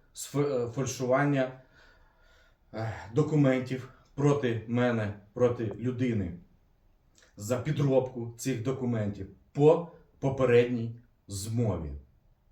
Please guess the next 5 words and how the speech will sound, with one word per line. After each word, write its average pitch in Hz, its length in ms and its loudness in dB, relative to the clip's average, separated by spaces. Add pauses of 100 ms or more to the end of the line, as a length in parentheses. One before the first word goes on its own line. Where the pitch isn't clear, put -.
(880)
Наголошую, 135 880 2 (120)
ваші 160 360 0
злочини 135 760 -2 (920)
не 147 200 4
минуться 139 720 0